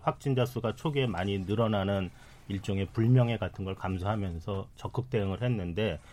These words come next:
뭐 이탈리아든 아니면 독일이든 프랑스건 미국이건 간에 그렇게 대응을 하지 않았죠.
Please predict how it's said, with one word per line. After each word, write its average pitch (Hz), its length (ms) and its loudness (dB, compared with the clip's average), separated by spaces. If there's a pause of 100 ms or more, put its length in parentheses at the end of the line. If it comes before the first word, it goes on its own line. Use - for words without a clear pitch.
(300)
뭐 92 120 -2
이탈리아든 95 1000 2
아니면 87 320 -2
독일이든 87 500 -2
프랑스건 92 680 -2
미국이건 92 580 0
간에 85 440 0 (420)
그렇게 110 240 -2
대응을 110 360 0
하지 98 220 0
않았죠. 87 720 -4